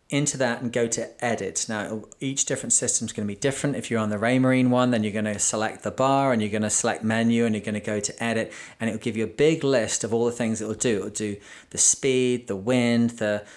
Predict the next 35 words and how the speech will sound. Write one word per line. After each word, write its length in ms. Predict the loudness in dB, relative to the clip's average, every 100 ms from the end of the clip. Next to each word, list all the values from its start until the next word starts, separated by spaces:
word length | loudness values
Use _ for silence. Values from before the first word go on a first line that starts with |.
| -20 -6
hull 200 | -2 0
temperature, 720 | 0 -2 -2 -2 0 0 0
the 80 |
boat 340 | 0 2 2 2
speed, 560 | 0 0 0 0 0
navigation 680 | -2 -2 -2 0 0 0 -2
things, 360 | -2 -2 -2 -6 -12 -8
and 80 | -6
it'll 100 | -4
have 140 | -4
G 220 | -2 -2 -2
P 180 | -2
S. 260 | -2 -2 -4
And 300 | -2 -6 -4
G 180 | 0 0
P 220 | 2 2
S, 240 | 2 0
it 160 | -2 -2
should 360 | -2 0 0 -2
have 400 | -4 -2 -2 0
in 180 | 0
there, 220 | 2 0 -2
it'll 120 | -6
have 160 | -6
time, 400 | -4 0 2 2
date, 480 | 2 2 0 0 -4 -6 -20 -20 -6
um, 320 | -2 0 -2
course 280 | 0 0 2
over 120 | 0
the 80 | 0
ground, 320 | 0 0 2
speed 280 | 0 0 0
over 200 | 0 0
the 60 | -2
ground, 420 | -2 0 -2